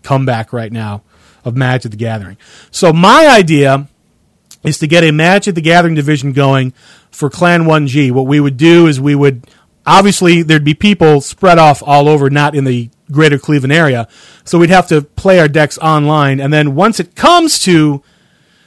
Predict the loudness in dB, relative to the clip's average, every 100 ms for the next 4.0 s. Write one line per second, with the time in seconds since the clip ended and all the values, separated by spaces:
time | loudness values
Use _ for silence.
0 | _ -8 0 2 2 -4 -2 0 2 0
1 | -2 -2 2 2 2 2 2 2 2 2
2 | 0 -4 -2 0 2 2 0 -2 -4 -4
3 | -2 0 0 -2 -6 -4 -4 -4 -8